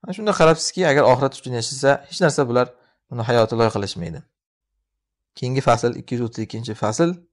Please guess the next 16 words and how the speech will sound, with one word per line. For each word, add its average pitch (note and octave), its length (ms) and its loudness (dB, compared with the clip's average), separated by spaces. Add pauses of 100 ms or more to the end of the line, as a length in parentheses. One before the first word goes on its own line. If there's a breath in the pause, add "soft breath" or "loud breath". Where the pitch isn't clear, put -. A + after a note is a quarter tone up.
(800)
"Udda D3+ 380 4
man C3 200 0
Allohi C3 480 2 (100)
iyak F3 240 6 (120)
atoun B2 420 2
lak." F2+ 160 -8 (680)
Alloh C3+ 220 4
senga C3 280 -2
bir C3+ 140 -2
narsani B2+ 340 2
bermasa, D3+ 380 2 (680)
u D#3 120 -4
senga C#3+ 420 4 (840)
bergan C3+ 500 6
deb A#2+ 100 0
hisobla. F2+ 380 -8